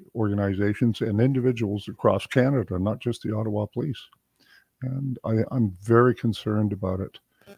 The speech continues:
And it is at the root of many of the problems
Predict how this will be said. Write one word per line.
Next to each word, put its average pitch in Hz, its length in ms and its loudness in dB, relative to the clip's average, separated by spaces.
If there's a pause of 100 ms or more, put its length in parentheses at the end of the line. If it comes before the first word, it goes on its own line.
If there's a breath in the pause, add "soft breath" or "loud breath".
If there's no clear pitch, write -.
(140)
And 98 380 0
it 110 180 0
is 113 200 4
at - 180 -4
the 104 100 -2
root 113 380 0
of 95 200 -8
many 127 540 4
of 104 180 -8
the 127 100 -8
problems 107 720 0